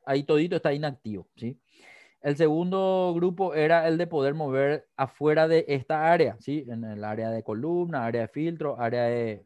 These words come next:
sumatoria de valores. Y después tengo un,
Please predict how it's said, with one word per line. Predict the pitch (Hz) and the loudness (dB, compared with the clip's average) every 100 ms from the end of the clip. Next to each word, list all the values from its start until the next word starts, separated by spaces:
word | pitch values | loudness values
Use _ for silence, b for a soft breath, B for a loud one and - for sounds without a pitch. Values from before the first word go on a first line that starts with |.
| _ | _
sumatoria | - 127 113 113 127 | -10 -8 -6 -4 0
de | |
valores. | 143 160 175 180 B B B B B _ _ | 2 2 2 0 B B B B B _ _
Y | 240 | -2
después | 247 339 | 0 -2
tengo | 285 277 | -2 -4
un, | 226 196 208 | -2 -2 -4